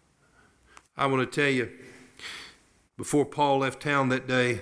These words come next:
the Bible says in verse forty, they went out of the prison and entered into the house of Lydia. And when they had seen the brethren, they comforted them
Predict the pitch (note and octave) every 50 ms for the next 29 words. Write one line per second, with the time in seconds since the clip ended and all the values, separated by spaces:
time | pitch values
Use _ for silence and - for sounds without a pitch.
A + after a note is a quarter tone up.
0 | - - A2+ G#2+ A#2+ C3 C#3 C3 B2+ - - C3+ A2+ A2+ B2 A#2 B2+ C3 C3 -
1 | - - D3 C#3+ C#3+ B2+ A#2+ - - - - - - - - - - - - -
2 | - _ _ _ _ _ - _ _ _ _ _ _ _ _ _ _ _ _ _
3 | _ - A#2+ C3 C3 C#3 C#3 C#3+ D3 C#3+ C#3+ C#3 C#3 C#3+ - D#3 D#3 D3 B2+ A#2
4 | C3 B2 A#2 - - - - - - - A#2 B2 C3 C#3 C#3 C3+ C3 C#3 C3+ C3
5 | B2 B2 A2+ B2+ C#3+ C#3 B2+ - C#3 A#2+ B2 C3+ C#3 B2+ A#2+ A#2+ A2+ A2+ - -
6 | - - - - - _ _ - - - - - - - - _ - - A2+ A#2
7 | B2+ C#3 C#3 C#3 C3+ C#3 C3+ C3+ - - D#3 D3 D3+ D3 C#3+ C#3 A#2+ C3 C#3 C3+
8 | B2+ A2+ G#2+ G2+ G2 F#2+ F#2 F2 - - - - - _ _ _ _ _ _ _
9 | _ - - - - - - _ _ _ - A2+ A#2 A2+ - - C#3 B2+ G#2+ -
10 | A#2+ G#2 G2 G2+ F#2 F2+